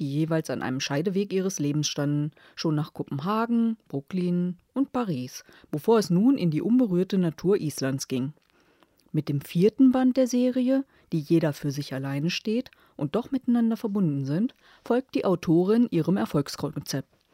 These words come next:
Sie beschreibt ihre Protagonistinnen modern und eigentlich mit beiden Beinen im Leben stehend,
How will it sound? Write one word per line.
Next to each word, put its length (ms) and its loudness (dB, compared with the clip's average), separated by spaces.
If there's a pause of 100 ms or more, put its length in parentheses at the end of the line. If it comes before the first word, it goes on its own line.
(380)
Sie 140 0
beschreibt 600 -2
ihre 200 -2
Protagonistinnen 1120 2
modern 460 2
und 240 -4
eigentlich 480 0
mit 160 -2
beiden 300 -2
Beinen 320 -2
im 120 -2
Leben 300 0
stehend, 460 0